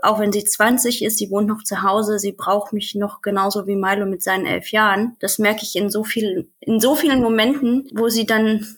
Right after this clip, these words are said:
da sitzt wie so ein kleines Mädchen und <laughs> mir in die Arme fällt und heult und mich braucht. Und ja, das ist manchmal für mich auch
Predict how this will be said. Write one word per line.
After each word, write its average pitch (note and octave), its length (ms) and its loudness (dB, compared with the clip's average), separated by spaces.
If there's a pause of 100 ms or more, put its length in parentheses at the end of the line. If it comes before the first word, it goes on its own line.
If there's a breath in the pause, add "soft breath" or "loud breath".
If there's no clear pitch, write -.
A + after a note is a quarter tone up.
(120)
da A3 180 4
sitzt A#3 400 -2
wie A3+ 120 -2
so A3 80 0
ein G#3+ 100 0
kleines A3 380 0
Mädchen A#3 420 0
und G#3 220 -2 (160)
<laughs> - 160 -4
mir A#3 80 2
in A#3+ 80 6
die A3 80 4
Arme A#3+ 240 4
fällt A#3 200 0
und A3 140 2
heult A#3 260 2
und G#3+ 280 -4
mich A3 180 -4
braucht. G#3 480 -2
Und G#3+ 320 -2
ja, B3+ 220 6
das G#3 180 0
ist - 420 -2
manchmal B3 680 2
für - 140 -6
mich A#3 360 -4
auch G#3+ 420 -2